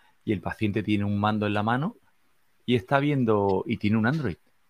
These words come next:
Lo que pasa es que es un Android personalizado para que tengas tu Netflix, tu prensa,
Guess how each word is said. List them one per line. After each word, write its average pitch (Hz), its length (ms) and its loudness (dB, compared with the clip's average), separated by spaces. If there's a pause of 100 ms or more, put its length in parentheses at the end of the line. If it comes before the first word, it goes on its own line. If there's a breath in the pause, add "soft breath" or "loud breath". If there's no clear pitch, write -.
(420)
Lo 98 60 -14
que - 20 -12
pasa 98 180 -8
es 120 60 -2
que - 60 -8
es - 40 -6
un 120 100 2
Android 123 220 2
personalizado 123 800 -2
para 95 180 0
que 92 80 -16
tengas 95 280 -10
tu 95 120 -10
Netflix, 113 420 -6
tu - 100 -16
prensa, 127 580 -2